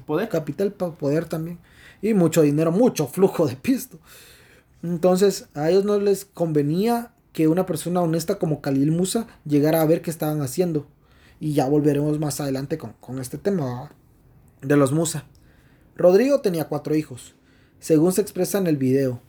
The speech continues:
Speaker 2: Además, estaba divorciado de Rosa María Pais, que acuérdense de esta señora. Según se sabe y se cuenta en el documental Será asesinado, Rodrigo era muy responsable con sus hijos, tanto económicamente como afectivamente,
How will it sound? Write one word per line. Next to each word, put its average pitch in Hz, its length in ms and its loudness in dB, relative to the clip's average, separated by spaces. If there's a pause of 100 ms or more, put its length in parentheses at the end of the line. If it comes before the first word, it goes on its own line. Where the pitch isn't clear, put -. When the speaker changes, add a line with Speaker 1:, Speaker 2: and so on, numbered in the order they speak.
(140)
Speaker 2:
Además, 147 500 2
estaba 180 340 0
divorciado 170 600 2
de 143 80 0
Rosa 147 300 -4
María 143 480 -4
Pais, 185 400 -6 (160)
que 120 80 -16
acuérdense 143 480 -4
de 139 80 0
esta 135 160 -4
señora. 226 420 -2 (540)
Según 220 320 4
se 262 80 2
sabe 233 520 2
y 160 100 -12
se 160 180 -6
cuenta 185 300 -6
en 202 80 -4
el 175 100 -4
documental 139 560 -6
Será 156 260 2
asesinado, 196 640 -2 (280)
Rodrigo 160 400 4
era 190 200 4
muy 180 160 -4
responsable 147 500 -6
con 135 160 -10
sus 151 220 -10
hijos, 208 400 -8
tanto 151 260 -2
económicamente 156 800 -2
como 170 180 0
afectivamente, 143 800 -4